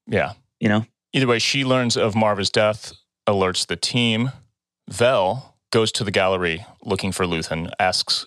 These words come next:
Speaker 1: Clea where she is.
Speaker 2: Fancy Vel.
Speaker 1: Yeah, Fancy Vel. Uh,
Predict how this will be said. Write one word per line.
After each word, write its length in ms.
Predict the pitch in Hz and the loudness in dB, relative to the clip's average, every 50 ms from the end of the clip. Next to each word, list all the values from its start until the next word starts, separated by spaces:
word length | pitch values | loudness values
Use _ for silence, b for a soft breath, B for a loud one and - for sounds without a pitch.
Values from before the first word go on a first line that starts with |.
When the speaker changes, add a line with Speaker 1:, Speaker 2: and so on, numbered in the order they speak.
| _ _ _ | _ _ _
Speaker 1:
Clea 260 | - - 120 110 101 | -2 0 2 2 2
where 180 | 92 92 90 | 2 0 0
she 180 | 82 - - 87 | -2 -2 -2 -2
is. 260 | 85 80 80 80 - - | -2 0 0 -2 -4 -4
Speaker 2:
Fancy 360 | - - 131 135 127 - 120 | 0 2 2 2 2 2 2
Vel. 240 | 104 104 82 85 - - _ _ - | 2 2 -2 -2 -6 -10 _ _ -6
Speaker 1:
Yeah, 220 | - - 95 82 | -2 -2 -2 -2
Fancy 340 | - - - 101 95 - 95 | 0 -2 -2 0 0 -2 0
Vel. 200 | 85 85 85 - | 0 0 0 2
Uh, 380 | - 98 92 85 78 78 80 | 2 2 2 2 2 0 -2